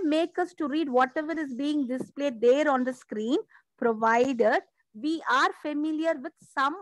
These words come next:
of the words that is being displayed there, even if the words are being placed upside down, even if the words are being placed backwards. So this is what is very important,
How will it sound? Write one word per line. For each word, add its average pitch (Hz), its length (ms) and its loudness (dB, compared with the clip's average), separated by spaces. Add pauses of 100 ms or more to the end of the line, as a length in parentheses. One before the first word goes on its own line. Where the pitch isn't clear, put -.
(120)
of 233 140 -2 (140)
the 294 80 -2
words 240 400 -6
that 220 180 -2
is 262 120 -12 (100)
being 254 300 -6
displayed 240 520 -6
there, 208 200 -2 (320)
even 349 340 -2
if 392 180 -8
the 339 80 -4
words 285 360 -4
are 320 100 0
being 277 400 -8 (100)
placed 277 360 -6 (180)
upside 226 680 -8
down, 220 240 -6 (180)
even 302 220 -6
if 349 100 -12
the 311 100 -6
words 262 240 -4
are 285 120 -6
being 247 340 -10
placed 254 300 -8 (320)
backwards. 208 500 -6 (260)
So 359 100 -10
this 330 220 -10
is 440 200 -8
what 311 260 -4
is 302 140 -12
very 240 320 -6
important, 226 680 -10